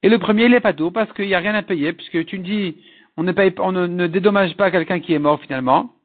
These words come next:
Donc le Kofer, c'est pas le premier qui le paye, puisque c'est le dernier qui l'a frappé, c'est lui, c'est le dernier qui lui a donné le dernier coup. Donc le Kofer, le premier ne le paye pas, et c'est le deuxième qui va payer donc le Kofer, le premier il est,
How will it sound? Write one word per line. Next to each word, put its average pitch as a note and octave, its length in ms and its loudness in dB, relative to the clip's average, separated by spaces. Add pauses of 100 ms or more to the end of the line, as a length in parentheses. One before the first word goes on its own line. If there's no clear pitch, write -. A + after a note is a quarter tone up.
(560)
Donc D3 180 0
le A3+ 100 4
Kofer, A3+ 360 2
c'est G3+ 100 0
pas G#3 80 2
le F#3+ 60 0
premier G#3 240 -4
qui G#3 100 -6
le F#3 100 2
paye, F#3+ 160 2
puisque E3+ 180 -8
c'est G3 80 -4
le F#3 80 -2
dernier E3+ 260 2
qui F3+ 100 0
l'a D3 100 4
frappé, C#3+ 400 -2 (120)
c'est F#3 80 -6
lui, F3+ 280 -4
c'est G3+ 80 0
le E3 40 -2
dernier F#3 220 4
qui - 80 0
lui F3+ 40 4
a E3+ 40 6
donné F3 180 2
le E3+ 80 4
dernier D#3+ 280 2
coup. F3+ 360 -2 (720)
Donc E3+ 240 2
le G#3+ 80 4
Kofer, G#3+ 320 2
le F#3 80 0
premier G3+ 220 -4
ne F3+ 100 -2
le D#3 60 -4
paye C3 160 -4
pas, A3 340 0 (540)
et D#3+ 1000 2 (460)
c'est F3+ 80 2
le E3+ 140 2
deuxième F#3+ 340 0
qui - 140 -6
va F3+ 120 2
payer F#3 300 2
donc F3 200 0
le D#3 100 0
Kofer, D3 420 0
le G3+ 80 0
premier G#3 280 0
il F3+ 80 2
est, E3 100 0